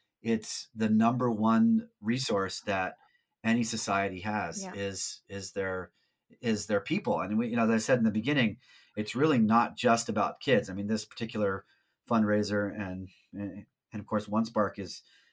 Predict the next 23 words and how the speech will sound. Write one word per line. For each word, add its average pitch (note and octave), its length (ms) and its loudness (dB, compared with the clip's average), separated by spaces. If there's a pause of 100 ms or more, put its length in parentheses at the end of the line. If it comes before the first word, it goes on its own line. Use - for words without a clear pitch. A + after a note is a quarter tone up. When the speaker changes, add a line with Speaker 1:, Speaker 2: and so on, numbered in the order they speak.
(140)
Speaker 1:
definitely A2 300 2
focused G#2+ 380 -2
at F#2 140 -2
middle C3+ 220 2
school, F#2 260 -8
but F2 220 -6
education C3 580 -2
as G#2 140 0
a G2+ 40 -10
concept A2+ 600 -2
and F2+ 160 -8
re-education G#2+ 680 -4
and F2+ 140 -12
learning, G#2+ 380 0 (400)
lifelong G#2+ 440 0
learning G#2 300 -2
is F#2 100 -12
something G#2+ 280 -4
that F#2 240 -10
we A2+ 100 -2
just B2+ 160 -6
have G2+ 300 -2
to G2+ 260 -4